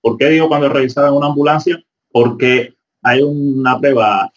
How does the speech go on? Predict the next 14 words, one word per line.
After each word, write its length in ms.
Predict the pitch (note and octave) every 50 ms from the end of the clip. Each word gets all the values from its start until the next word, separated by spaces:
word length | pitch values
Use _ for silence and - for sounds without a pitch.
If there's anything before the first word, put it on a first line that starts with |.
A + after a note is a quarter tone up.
| _ _
que 120 | - C3 C3
no 140 | D3 D#3+
se 160 | E3 - F#3 E3+
hacía 580 | D#3+ D#3+ - D3+ C#3+ C#3+ C#3+ C#3 C#3+ C#3+ B2+ B2
en 160 | B2 B2 A#2
el 100 | A2+ A2+
hospital, 580 | A2+ A2+ A2 - A2+ A2 A2 A2+ G2+ F#2+ - -
se 320 | - _ _ _ - C3
hacía 540 | B2+ B2 A#2+ - D3+ D#3 D#3+ D#3+ D#3 - -
en 180 | C3 B2+ B2+ C3
otro 340 | C3 D3 D#3 D#3 E3 C#3+ -
centro 500 | - - C#3 C#3+ D3 - - C#3 C#3 C3+
médico 560 | B2+ C3 C3 C3+ C#3 C#3 - C3 B2 A2+ G#2
clínico, 640 | - C3+ C3+ C#3 C3+ C3 C3 A#2 A#2 C3 - - -